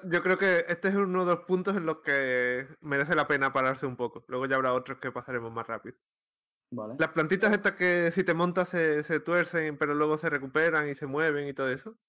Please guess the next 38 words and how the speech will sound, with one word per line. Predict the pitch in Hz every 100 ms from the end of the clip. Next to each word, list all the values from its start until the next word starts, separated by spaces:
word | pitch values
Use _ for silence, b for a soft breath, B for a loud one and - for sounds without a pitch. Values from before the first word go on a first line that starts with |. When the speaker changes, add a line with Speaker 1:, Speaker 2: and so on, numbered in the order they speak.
| _
Speaker 1:
¿Eso | 156 180 170
qué, | 143
Speaker 2:
Ah, | 127
Speaker 1:
qué | 127
Speaker 2:
vale. | 135
Speaker 1:
hay | 131
ahí? | 120 123 120 131 _ _ _ _ _ _ - _ -
Speaker 2:
Ahí | 127 160
sí, | - 147 123
sí, | - 208
hay | 120 139
plantas | 127 139 180
que | -
se | -
mueven, | 113 139 165 104
que, | - 110 -
que | 113 110
tienen | 104 117 120 117 107
sentimientos. | - 110 104 - 107 117 156 135 110 110 - _ _ _ _ _ _ _ _
En | 120 113
el | 110
sentido | - 110 127 131 123 135 117
Speaker 1:
Oh. |
Speaker 2:
de, | 120 131 143 _
cuidado, | 107 110 123
quieto, | 120 110 123
quieto, | - 110 107 113
quieto, | 110 117
cuidado. | 107 107 131 _
Speaker 1:
Ah. | 113 120 156
Speaker 2:
En | 123 123
el | 113
sentido | 226 - 127 131
de | 131 131
que | 131
son | 127 135 135
capaces | 139 127 131 127 143 123
de, | 127 131